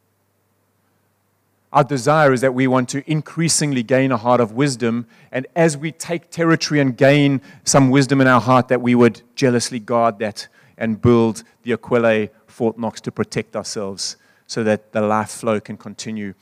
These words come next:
to go. So who am I becoming by the things that I am doing?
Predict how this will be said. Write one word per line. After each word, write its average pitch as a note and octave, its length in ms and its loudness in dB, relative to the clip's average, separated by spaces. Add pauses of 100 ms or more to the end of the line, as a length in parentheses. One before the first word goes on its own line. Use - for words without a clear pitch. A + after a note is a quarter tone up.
(200)
to - 140 -10
go. G2 380 -2 (2000)
So B2 160 2
who D3 160 4
am F3 80 4
I E3+ 120 4
becoming B2 560 -2 (920)
by A#2 340 2 (1300)
the A#2+ 80 -6
things C3+ 320 -2
that B2 120 0
I A#2+ 160 0
am A2+ 160 -2
doing? G#2 380 0